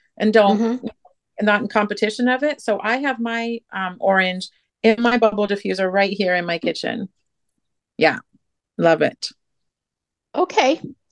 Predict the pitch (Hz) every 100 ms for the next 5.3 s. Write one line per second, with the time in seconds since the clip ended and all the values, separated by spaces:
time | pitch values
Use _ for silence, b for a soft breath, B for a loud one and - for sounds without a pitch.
0 | - 220 240 220 226 - 202 - 202 233
1 | 226 - 147 - - _ _ _ _ _
2 | _ _ _ _ _ _ - 233 233 208
3 | 226 214 175 160 156 165 151 - 165 -
4 | 165 180 170 190 185 175 175 175 175 175
5 | 165 151 151